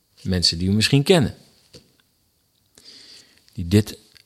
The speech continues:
uitspoken met onze kinderen. Die vertegenwoordigen bepaalde organisaties.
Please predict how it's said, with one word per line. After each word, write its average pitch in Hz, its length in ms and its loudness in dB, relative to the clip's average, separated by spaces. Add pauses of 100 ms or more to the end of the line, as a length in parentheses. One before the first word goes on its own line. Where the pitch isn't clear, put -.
(720)
uitspoken 92 680 -6 (1400)
met 98 160 -8
onze 80 220 -6
kinderen. 90 460 -6 (2250)
Die 92 160 -6
vertegenwoordigen 92 800 -2 (100)
bepaalde 90 600 -6 (420)
organisaties. 107 880 -4